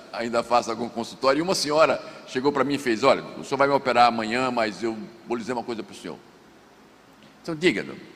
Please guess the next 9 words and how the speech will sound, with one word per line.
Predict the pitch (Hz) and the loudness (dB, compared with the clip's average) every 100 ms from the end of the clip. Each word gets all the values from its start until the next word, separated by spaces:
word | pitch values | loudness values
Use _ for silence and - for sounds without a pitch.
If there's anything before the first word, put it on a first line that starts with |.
| - - - - - - - | -20 -20 -20 -20 -20 -20 -14
"Eu | - | -10
tenho | 113 156 135 | -6 -6 -6
certeza, | - - 127 - - 113 98 85 78 69 - - - - - - | -4 -4 -4 -6 -4 -2 -2 -4 -10 -12 -16 -20 -20 -20 -20 -10
certeza | - 151 - 190 180 | -4 -2 0 2 4
absoluta | 165 220 208 - 180 190 | 2 0 -2 -2 -4 -4
que | 175 | -2
eu | 147 | 0
vou | 147 | 0
morrer." | 151 104 80 | 0 -4 -8